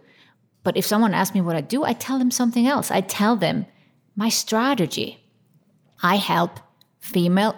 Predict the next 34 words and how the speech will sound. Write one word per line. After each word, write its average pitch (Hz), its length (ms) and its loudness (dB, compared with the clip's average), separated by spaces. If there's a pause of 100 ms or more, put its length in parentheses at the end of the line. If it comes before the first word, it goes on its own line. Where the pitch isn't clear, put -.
online 170 460 0
entrepreneurs 160 920 -2 (400)
achieve 156 580 -2
six - 400 -2
to 165 120 -6
seven 151 340 -2
figures. - 680 -2 (800)
Now, 254 260 2 (640)
that 277 380 -2
tagline, 156 640 -2 (680)
I 190 100 2
have 175 280 -4
changed 160 460 -2
almost 151 420 -2
every 151 260 -2
year. - 320 -8 (600)
And 214 180 2
possibly 381 720 0 (280)
there 247 240 2
will 269 100 2
be 247 140 0
a 233 60 0
change 208 380 -2
to 196 120 -8
that - 380 -6 (120)
in 180 120 2
the 180 80 -2
coming 156 400 0
months - 460 -2 (280)
as 190 220 0
I'm 175 140 0
doing 156 300 -2
the 156 100 -2
workshop - 480 -6